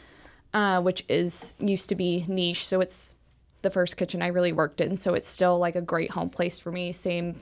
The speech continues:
kind of vibe where you can see the whole dining room. Um, so January eighteenth from five to nine. And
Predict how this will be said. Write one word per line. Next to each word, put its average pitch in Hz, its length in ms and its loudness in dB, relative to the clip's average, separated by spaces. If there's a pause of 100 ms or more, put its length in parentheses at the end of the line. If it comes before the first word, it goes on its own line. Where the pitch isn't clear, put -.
(120)
kind 185 240 -4
of 180 80 0
vibe 170 280 2
where 180 100 0
you 180 100 0
can 180 120 -4
see - 180 -4
the 180 100 -2
whole 175 160 -4
dining 160 320 -4
room. 170 320 -6 (540)
Um, 170 540 -4 (500)
so 180 340 0
January 175 500 -2
eighteenth 226 720 -4 (380)
from 190 140 -6
five 165 300 -4
to 202 80 -6
nine. 175 560 -4 (540)
And 175 760 -2